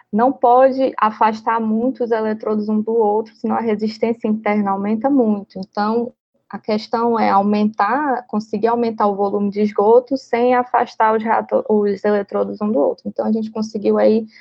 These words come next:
manter essa densidade de potência por aí, né? Então, dois vírgula oitenta e sete quilowatts por metro cúbico, que é o que a gente tá conseguindo fazer até agora. Tentando melhorar todo dia, né?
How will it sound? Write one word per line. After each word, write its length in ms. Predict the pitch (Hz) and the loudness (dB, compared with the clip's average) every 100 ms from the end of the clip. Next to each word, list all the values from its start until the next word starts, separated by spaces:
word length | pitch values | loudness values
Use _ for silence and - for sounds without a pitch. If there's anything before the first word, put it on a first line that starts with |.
| - _ - | -20 _ 0
manter 760 | 208 214 214 220 208 214 220 - - _ _ | 2 4 4 2 2 0 0 -6 -20 _ _
essa 460 | - 196 202 - 202 | -2 -2 -2 -2 -2
densidade 500 | 208 214 - 202 202 | 0 -2 0 0 2
de 80 | 208 | -2
potência 600 | - 208 220 208 208 226 | -2 -2 -2 -4 -4 -6
por 220 | 220 220 | -4 -2
aí, 280 | 269 214 - - | 0 0 -2 -12
né? 180 | 185 202 226 | -10 -10 -10
Então, 240 | - 214 214 | -6 -2 0
dois 240 | 220 240 | 2 0
vírgula 260 | 233 226 220 | 0 0 0
oitenta 300 | 220 214 214 | -2 -4 -2
e 80 | 214 | -2
sete 300 | - 202 - | -2 -6 -6
quilowatts 540 | - - 202 202 202 | -4 -2 0 -2 -4
por 220 | - 202 | -6 -4
metro 320 | 208 196 - 208 _ | -2 -4 -8 -14 _
cúbico, 240 | 208 208 - | -8 -8 -8
que 80 | 208 | -6
é 60 | |
o 40 | 202 | -4
que 120 | 208 | -2
a 60 | 208 | -4
gente 260 | 208 214 | -4 -6
tá 100 | - | -8
conseguindo 420 | 208 208 - 202 202 | -8 -10 -6 -6 -4
fazer 380 | 208 208 196 | -2 -2 0
até 180 | 208 - | 0 -2
agora. 440 | 196 - - 127 - _ _ _ _ _ _ _ _ _ _ _ _ _ - | -4 0 0 0 -4 _ _ _ _ _ _ _ _ _ _ _ _ _ -8
Tentando 460 | 185 175 196 190 | -6 -4 -4 -2
melhorar 540 | 190 190 190 208 104 98 | -2 2 2 2 0 -2
todo 280 | 101 98 104 | -2 -2 -4
dia, 300 | 196 190 95 | -2 -4 -4
né? 180 | 95 | -6